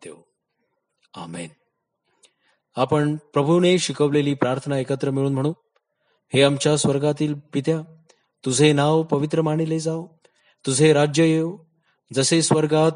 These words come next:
तसेच पृथ्वीवरही तुझ्या इच्छेप्रमाणे हो. आमची रोजची भाकर आज आम्हास दे,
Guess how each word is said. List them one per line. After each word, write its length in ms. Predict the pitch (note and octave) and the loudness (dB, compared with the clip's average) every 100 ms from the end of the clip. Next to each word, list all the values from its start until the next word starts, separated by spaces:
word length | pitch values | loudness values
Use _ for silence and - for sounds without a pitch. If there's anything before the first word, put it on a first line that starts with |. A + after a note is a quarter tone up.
| D#3+ | 0
तसेच 340 | C#3+ D#3+ D#3 | 0 0 -4
पृथ्वीवरही 720 | - D3 D#3 D#3 D3+ D#3+ D#3+ - _ _ _ _ - | -6 -6 -4 0 2 2 0 -10 _ _ _ _ -4
तुझ्या 260 | C#3+ D3+ | 0 4
इच्छेप्रमाणे 840 | D#3 C#3+ - D#3+ D#3 D3+ D#3 D#3 | 2 0 -2 0 0 0 0 0
हो. 420 | D#3 D3+ D#3 D#3 _ _ _ _ - | 0 -4 -6 -10 _ _ _ _ -4
आमची 400 | C3 D#3 D3+ E3 | 0 0 2 2
रोजची 360 | D3+ D#3 - E3 | 4 2 0 -2
भाकर 360 | C3+ C#3+ E3 | -2 0 2
आज 180 | D#3 D#3 | 2 0
आम्हास 340 | D3+ D#3+ D#3 | 0 -2 -2
दे, 140 | D3+ | -4